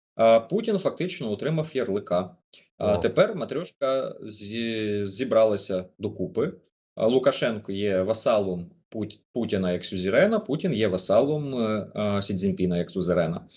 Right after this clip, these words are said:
Speaker 1: І, ем, елітам було надіслано меседж від Заходу, що будь-хто, хто буде поруч з Путіним в його злочинах, буде нести відповідальність разом з ним, опиниться разом з ним і на лаві підсудних. Через це там була,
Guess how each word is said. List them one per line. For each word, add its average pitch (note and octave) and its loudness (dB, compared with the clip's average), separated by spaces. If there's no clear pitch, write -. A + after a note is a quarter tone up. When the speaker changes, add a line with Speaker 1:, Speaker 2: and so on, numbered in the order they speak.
Speaker 1:
І, F#2+ 6
ем, F2+ 0
елітам C#3 4
було B2+ 2
надіслано B2 -2
меседж - -4
від A#2+ 0
Заходу, E2+ 2
що - -12
будь-хто, D3 -2
хто - -4
буде F#2 -2
поруч F#2+ -2
з - -6
Путіним F2 -4
в F#2 -4
його G#2+ 4
злочинах, G#2 0
буде D3+ 4
нести A2 -2
відповідальність G2 -2
разом A2 -4
з F#2 -10
ним, E2+ -2
опиниться F#2+ 2
разом F#2+ 2
з E2+ -6
ним D3+ 0
і G2+ -2
на F2 -2
лаві F2+ 0
підсудних. F#2 -6
Через C#3 4
це G3+ 0
там D3+ -2
була, G#2 -4